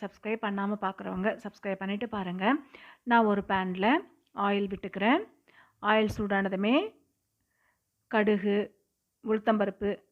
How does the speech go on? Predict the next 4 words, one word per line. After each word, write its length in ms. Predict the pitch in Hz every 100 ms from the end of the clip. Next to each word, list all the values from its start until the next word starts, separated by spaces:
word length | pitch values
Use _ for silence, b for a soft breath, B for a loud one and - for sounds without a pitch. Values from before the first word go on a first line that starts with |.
| -
சேர்த்துக்கிறேன். 520 | 202 196 180 190 240 330 - _ _ _ _ _ _ _ _ _ _ _ _ _ _ _ _ _ _ _ _ _ _ _ _ _ - 214
ஆயில் 260 | 226 226 208
நல்லா 200 | 202 214 202 185 - _ _ -
சூடாகட்டும். 680 | 233 214 190 185 180 208